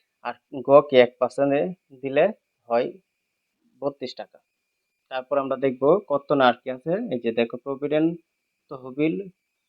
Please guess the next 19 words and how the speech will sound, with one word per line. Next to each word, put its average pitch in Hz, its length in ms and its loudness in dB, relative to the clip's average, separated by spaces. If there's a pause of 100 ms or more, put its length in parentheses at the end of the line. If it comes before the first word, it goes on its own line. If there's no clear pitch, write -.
(220)
প্রভিডেন্ট 147 460 0 (100)
তহবিলে 135 380 -4 (100)
কর্তন, 127 340 -4
এখানে 131 240 -4 (120)
দশ 139 180 6
পার্সেন্ট, 131 320 -12
দশ 131 160 -6
পার্সেন্ট, - 320 -4
দশ 131 160 2
পার্সেন্ট। - 340 -18
আমরা 117 200 -12
এখন 147 240 -6 (420)
প্রত্যেকটা 135 440 -20
যেহেতু 143 220 -8 (120)
দশ 143 180 2
পার্সেন্ট, 143 400 -8
এখানে 127 240 -12 (180)
এই 127 120 -4
যে 123 60 0